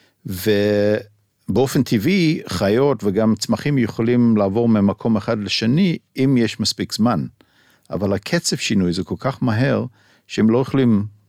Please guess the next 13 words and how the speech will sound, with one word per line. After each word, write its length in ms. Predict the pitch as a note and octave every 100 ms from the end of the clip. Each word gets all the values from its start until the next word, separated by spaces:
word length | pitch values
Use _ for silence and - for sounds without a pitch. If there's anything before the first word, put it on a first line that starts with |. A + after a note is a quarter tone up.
| _ -
לעבור, 360 | G2+ G#2 A#2+ F#2+
יערות 520 | G2 G2+ G#2+ B2+ G2+
לא 100 | F#2+
יכולים 460 | - A2 G#2+ G2+ F#2 _ _ -
להתקדם 560 | G2 - G2 G#2+ G#2
צפונה 420 | G2 F2+ A2+ G#2
לקנדה 540 | F#2+ F2 A2 G#2+ F#2+ G2
מארצות 400 | F#2 F2+ - -
הברית, 360 | F#2+ D3+ C3+ _ _ - _ _
בקצב 480 | A2 - B2 - G#2
ההתחממות 580 | G2 G2+ - F#2+ F#2+ G2+
שקורה 400 | - - F#2 F2+
היום, 260 | E2 C#3+